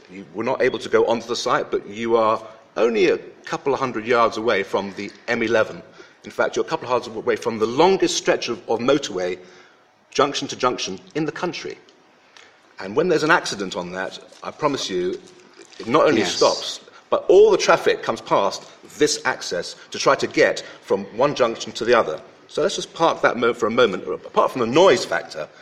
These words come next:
Speaker 1: which basically is an issue, and, they, and this does not comply with, with noise standards.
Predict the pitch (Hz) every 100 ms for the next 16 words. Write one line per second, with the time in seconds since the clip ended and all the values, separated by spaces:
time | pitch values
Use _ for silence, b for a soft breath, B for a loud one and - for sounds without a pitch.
0 | B - 101 - 123 - 101 - 127 98
1 | - - - _ _ _ _ _ - 92
2 | 98 113 78 78 - - 87 95 107 -
3 | 98 101 131 - 135 147 156 151 120 127
4 | 101 90 92 - - 98 110 107 - 85
5 | 73 78 - -